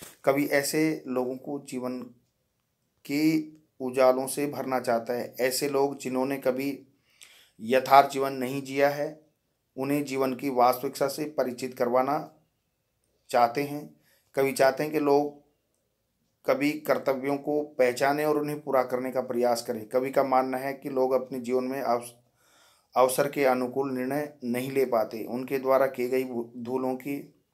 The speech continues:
उनके द्वारा की गई भूलों को कवि सुधारना चाहता है।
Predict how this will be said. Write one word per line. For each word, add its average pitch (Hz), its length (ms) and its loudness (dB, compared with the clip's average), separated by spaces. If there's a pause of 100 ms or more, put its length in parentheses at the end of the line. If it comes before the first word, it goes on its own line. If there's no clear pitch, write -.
(640)
उनके 135 320 -2
द्वारा 131 300 6
की 131 220 -4
गई 135 180 2
भूलों 135 440 -4 (340)
को 139 120 -2
कवि 135 280 -2
सुधारना 131 420 2
चाहता 135 340 -2
है। 147 280 -12